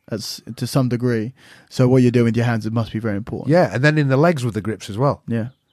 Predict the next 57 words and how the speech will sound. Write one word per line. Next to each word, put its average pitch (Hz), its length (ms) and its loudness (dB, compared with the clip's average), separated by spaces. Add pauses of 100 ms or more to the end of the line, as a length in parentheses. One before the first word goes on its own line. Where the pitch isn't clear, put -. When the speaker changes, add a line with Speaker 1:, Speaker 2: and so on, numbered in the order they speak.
(100)
Speaker 2:
How, 147 220 4
Speaker 1:
So, - 80 0 (240)
Speaker 2:
how 165 180 6
are 180 80 6
Speaker 1:
so 175 80 4
Speaker 2:
the, - 40 -6 (220)
that, 143 220 2
these, 160 320 2
I 135 60 0
mean, 147 140 0
hooks 180 240 0
going 120 240 -2
here. 147 200 -2
How 180 260 0
do 165 80 -4
they 147 100 -2
go 113 160 -2
in 101 100 -6
here? 85 260 -12
Speaker 1:
Mm. 107 220 -10 (100)
Speaker 2:
What 151 220 4
are 180 40 2
you 175 80 4
lifting? 165 420 -2 (220)
And 139 100 2
I 151 40 6
make 151 180 2
the 135 80 -4
sweep. 135 460 -4
No, 180 220 4
no, 185 160 4
slow 180 340 2
down. 160 340 0 (180)
Slow 160 220 2
down. 147 220 -2 (340)
What 131 240 0
are 160 40 -2
your 160 100 0
feet 151 320 -4
doing? 139 280 0 (120)
What's 135 300 0
extending? 131 640 -4 (340)
You 123 60 -8
know 147 140 2
Speaker 1:
Mm. 175 40 6
Speaker 2:
how 180 60 6
you 190 140 4
spent 160 380 -2 (160)
five 160 240 6
minutes 151 180 -2
explaining 147 360 0
the 147 40 2
extension 139 480 -2
of 143 60 0
the 151 140 2
hip? - 260 -6
Speaker 1:
Yeah. 113 240 -4